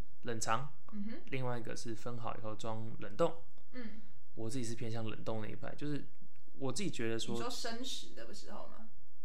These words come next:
Speaker 1: 煮好了，它是煮好的状况。
Speaker 2: 哦，煮好的，哦。
Speaker 1: 对。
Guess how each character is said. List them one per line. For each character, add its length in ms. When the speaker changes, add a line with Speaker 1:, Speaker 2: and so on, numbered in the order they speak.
Speaker 1:
煮 180
好 200
了， 100
它 120
是 100
煮 260
好 140
的 60
状 180
况。 180
Speaker 2:
哦， 60
煮 40
好 160
的， 100
哦。 140
Speaker 1:
对。 120